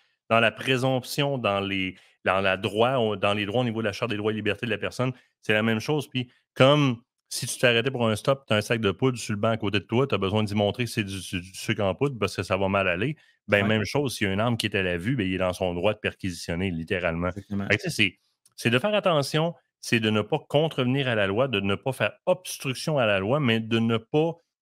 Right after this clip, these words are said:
Speaker 1: accepter ce qui n'est pas mandaté non plus. C'est le, le, et puis d'appeler votre avocat. C'est les principaux points à retenir. Sinon,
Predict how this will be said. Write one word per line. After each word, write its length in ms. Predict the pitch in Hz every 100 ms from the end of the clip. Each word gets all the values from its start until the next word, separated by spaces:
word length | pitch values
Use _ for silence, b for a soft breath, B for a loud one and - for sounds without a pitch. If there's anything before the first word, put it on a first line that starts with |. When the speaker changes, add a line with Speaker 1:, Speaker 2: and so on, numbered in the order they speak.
| 156
Speaker 1:
accepter 680 | - - - 139 - 170 170
ce 160 | - 120
qui 200 | - 110
n'est 180 | 104
pas 240 | 98 123 127
mandaté 960 | 110 110 127 139 123 120 104 - 127
non 300 | 120 110 101
plus. 320 | - 104 131 B B B
C'est 360 | - - 113 110
le, 420 | 123 104 95 110
le, 180 | - 110 -
et 200 | 113 107
puis 140 | 110
d'appeler 200 | 107 104
votre 220 | 113 104
avocat. 260 | 95 90 117 - _ _ _ _ _ -
C'est 140 | - 110
les 80 | 98
principaux 500 | 101 101 - 117 101
points 300 | - 113 113
à 80 |
retenir. 340 | 95 92 110 135 b b b
Sinon, 600 | - - - 135 165 190